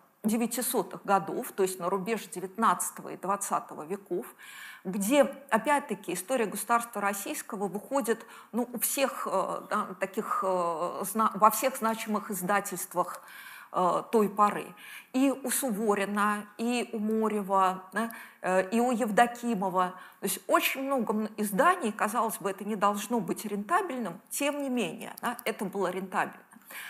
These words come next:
Потому что этот интерес к истории, особенно вот какие-то пиковые, решающие моменты,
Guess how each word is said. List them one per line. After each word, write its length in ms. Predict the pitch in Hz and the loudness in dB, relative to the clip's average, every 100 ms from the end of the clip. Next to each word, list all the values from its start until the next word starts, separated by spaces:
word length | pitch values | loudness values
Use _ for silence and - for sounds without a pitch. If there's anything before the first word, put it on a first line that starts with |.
| - | -14
Потому 260 | - 214 247 | 4 6 6
что 160 | - | 0
этот 280 | 233 247 254 | -2 -2 0
интерес 540 | 254 240 269 277 233 - | 0 0 2 2 2 -2
к 100 | 226 | -4
истории, 680 | - - 339 370 311 285 - | -4 0 2 2 2 0 -2
особенно 580 | 208 - 285 226 220 208 | -6 -4 -2 -2 -2 -2
вот 160 | 190 - | -4 -4
какие-то 460 | 208 - 196 190 | -4 -2 -6 -6
пиковые, 600 | 185 285 302 285 254 226 | -8 -8 -6 -4 -2 -2
решающие 640 | 190 202 254 254 233 - 196 | -2 -2 -2 -2 -4 -8 -4
моменты, 680 | 202 214 208 185 - 165 | -2 0 -2 -4 -4 -6